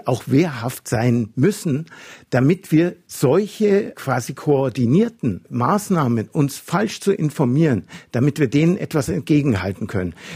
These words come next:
Wir können aber nicht die Methoden nehmen, die auf der anderen Seite vorherrschen.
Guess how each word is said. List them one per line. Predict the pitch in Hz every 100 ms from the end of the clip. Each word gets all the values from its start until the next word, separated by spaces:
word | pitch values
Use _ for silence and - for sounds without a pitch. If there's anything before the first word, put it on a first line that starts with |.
| -
Wir | 113
können | 147 165 208
aber | 143 117 120
nicht | 180 - -
die | 214
Methoden | 214 208 190 202 208
nehmen, | 190 185 202 180 - - -
die | 156 170
auf | 147
der | - -
anderen | 143 147 131
Seite | 107 104 110
vorherrschen. | - 101 98 90 92 92